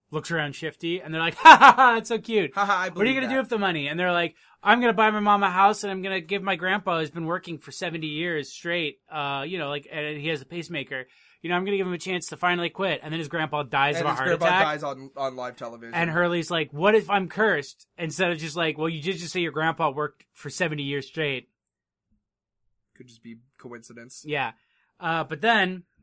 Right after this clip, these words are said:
Speaker 1: all this other bad shit starts happening. He's like, you know, "Then my car broke. Then, uh, that guy, um, our, our other guy who was on screen earlier broke up with his girlfriend and had to move."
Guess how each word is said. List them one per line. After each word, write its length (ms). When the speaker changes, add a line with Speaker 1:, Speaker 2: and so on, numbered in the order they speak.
Speaker 1:
all 200
this 160
other 160
bad 280
shit 180
starts 200
happening. 460
He's 140
like, 180
you 60
know, 120
"Then 160
my 120
car 320
broke. 500
Then, 420
uh, 340
that 240
guy, 480
um, 220
our, 320
our 180
other 220
guy 320
who 60
was 100
on 160
screen 280
earlier 640
broke 220
up 140
with 80
his 100
girlfriend 640
and 100
had 200
to 40
move." 580